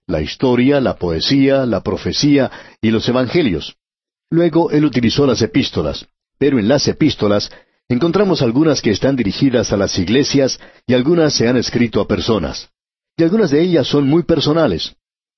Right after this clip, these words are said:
Creemos honradamente que cuando el apóstol Pablo estuvo escribiendo esta carta a Filemón, no pensaba que iba a ser incluida en el canon de las Escrituras.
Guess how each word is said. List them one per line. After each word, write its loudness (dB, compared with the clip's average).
Creemos 2
honradamente 0
que -2
cuando -2
el 0
apóstol -2
Pablo 0
estuvo 0
escribiendo 0
esta -2
carta -2
a -8
Filemón, 0
no 0
pensaba 0
que -2
iba 2
a 0
ser 0
incluida 0
en -2
el -4
canon 0
de 2
las -2
Escrituras. -2